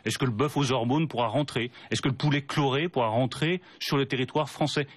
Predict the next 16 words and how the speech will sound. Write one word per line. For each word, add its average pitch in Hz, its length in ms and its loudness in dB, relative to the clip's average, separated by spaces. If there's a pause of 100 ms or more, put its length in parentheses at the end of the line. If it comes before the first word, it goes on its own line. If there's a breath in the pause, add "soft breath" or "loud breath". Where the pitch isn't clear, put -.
Il 101 40 0
y - 20 0
a - 20 0
des 98 140 0
questions 127 360 0
majeures 175 400 2
derrière. 104 460 -2 (300 loud breath)
Est-ce 143 180 0
que 196 80 2
ça 160 140 -2
va 147 100 2
affecter, 165 560 -2
euh, 120 60 -2 (200 loud breath)
notre 135 200 -2
industrie 143 340 0
automobile ? 139 600 0